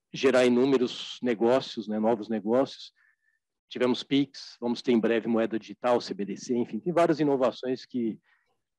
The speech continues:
que chegaram há pouco tempo, que estão por vir, mas que é importante ficar atento, mas nesse contexto de embedded finance, o importante é que todos percebam que serviços financeiros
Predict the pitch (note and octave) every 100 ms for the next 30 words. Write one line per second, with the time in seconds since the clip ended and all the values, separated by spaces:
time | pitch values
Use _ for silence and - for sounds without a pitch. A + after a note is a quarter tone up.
0 | - A#2+ A#2+ - _ _ - - C#3 A#2
1 | C#3 C#3 - - C#3 C#3 C#3+ - - C3
2 | B2 C3+ G#2 F#2+ G2 G#2+ - D3 E3 D#3+
3 | D#3 - - C3 - D3+ - D#3+ D#3+ _
4 | _ _ _ _ - E3 - E3 C#3 C#3
5 | C3+ B2 A#2+ A2+ A2 - - C#3+ B2 -
6 | A#2+ C3 A#2+ C3+ C3+ C#3+ - C3+ B2+ C3
7 | _ C#3+ - - C#3 - - A2 G#2+ -
8 | G#2 - A#2 C#3+ - - C#3 A#2+ A2 -
9 | C#3+ B2+ -